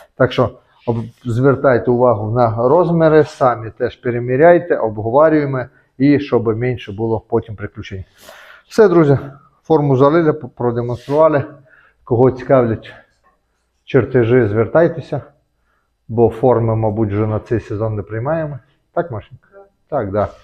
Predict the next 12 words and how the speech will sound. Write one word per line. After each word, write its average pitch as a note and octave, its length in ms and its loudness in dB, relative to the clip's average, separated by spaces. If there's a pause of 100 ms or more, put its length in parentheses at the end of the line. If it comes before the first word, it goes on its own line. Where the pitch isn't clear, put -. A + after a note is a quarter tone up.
(920)
Е, G#2+ 220 2
так A2 220 -2
як - 140 -6
часу A#2+ 340 -2
нема, D#3 340 2 (320)
і - 60 -2
ще B2+ 140 0
багато A2+ 360 2
маємо D#3+ 360 0
форм, D#3 340 0 (260)
а B2+ 240 2
чертежі D#3 640 2